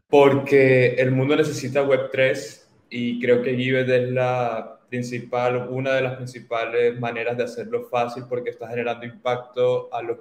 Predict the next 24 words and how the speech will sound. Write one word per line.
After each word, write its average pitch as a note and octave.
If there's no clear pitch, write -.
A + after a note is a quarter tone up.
que A#2
verdaderamente A2
lo A#2+
necesitan. G#2+
Hay A#2
muchos B2+
proyectos B2
y A#2+
muchos, A#2+
muchas B2
tecnologías B2
en B2
web B2
tres C3
que B2+
tienen C3+
un C#3+
círculo D3
muy C#3
cerrado C3
de, A#2+
de A2+
usuarios B2
o, G#2+